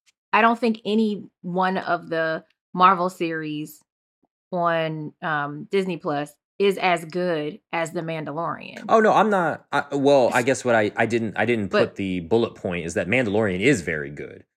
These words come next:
Speaker 1: Yeah.
Speaker 2: Um, yeah, like, Mandalorian was really good, and it was like, it gave me a glimmer of hope that, like, yo, they've got their stuff together. But, like, it went back to the same old, same old, it felt
Speaker 1: If,
Speaker 2: like.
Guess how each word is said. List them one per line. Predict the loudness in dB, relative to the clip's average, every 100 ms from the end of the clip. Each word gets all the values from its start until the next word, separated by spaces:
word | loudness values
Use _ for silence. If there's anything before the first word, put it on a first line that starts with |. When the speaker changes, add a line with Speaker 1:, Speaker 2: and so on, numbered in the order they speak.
| _ -6
Speaker 1:
Yeah. | 2 4 4
Speaker 2:
Um, | 0 0 6
yeah, | 6 8
like, | 8 6
Mandalorian | 6 4 6 6 6 4 2
was | -2
really | 0 2 2
good, | 0 2 2
and | 0 -4
it | -2
was | -2
like, | 0 0 -2 -8 _ _
it | -2
gave | 2 4 4
me | 2
a | 2
glimmer | 2 2 2 0
of | 0
hope | 4 4 4 0
that, | -4 0
like, | 0 2
yo, | 0 4
they've | 2 4
got | 2 2
their | 0 -2
stuff | -2 0 0
together. | -4 -6 -8 -10 -20 _ _ _ _ -8
But, | 0
like, | 2 2 0 -8 _ _ _ -4
it | 0
went | 0 -2
back | 0 0 0
to | -2
the | -4
same | -2 -2 0
old, | -2 -4
same | -4 -2 -2
old, | -4 -8 -12
it | -14
felt | -4 2
Speaker 1:
If, | 2
Speaker 2:
like. | 0 -12